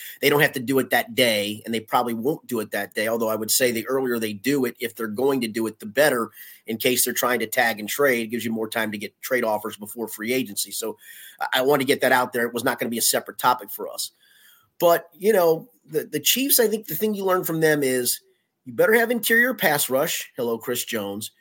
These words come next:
You better have good players in the secondary, which they drafted extraordinarily well last year to get that. And they have L'Jarius Sneed, who's an elite corner.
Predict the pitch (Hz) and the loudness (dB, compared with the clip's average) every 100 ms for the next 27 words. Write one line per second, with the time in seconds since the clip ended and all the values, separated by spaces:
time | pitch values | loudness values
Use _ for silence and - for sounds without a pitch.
0 | _ _ 120 107 180 220 233 170 220 - | _ _ -8 0 4 4 2 0 -6 0
1 | 202 214 214 233 220 196 170 139 131 135 | 2 2 2 2 2 2 2 -2 0 0
2 | 147 127 135 120 123 135 135 123 110 _ | 0 -2 -2 -2 0 0 0 -8 -10 _
3 | _ 160 - - - - 202 190 160 151 | _ -2 2 0 -2 0 2 2 2 2
4 | 160 196 208 165 135 131 123 117 117 113 | 4 4 4 2 0 0 -2 -2 -4 -6
5 | - 123 113 110 107 110 - 110 131 127 | -8 -8 -8 -8 -8 -8 -4 -4 -4 -4
6 | 127 123 104 - - 127 123 143 131 120 | -4 -4 -8 -20 -12 -8 0 2 2 0
7 | - 135 127 117 117 113 120 - 110 104 | -2 -4 -4 -4 -6 -6 -8 -10 -8 -6
8 | 104 | -8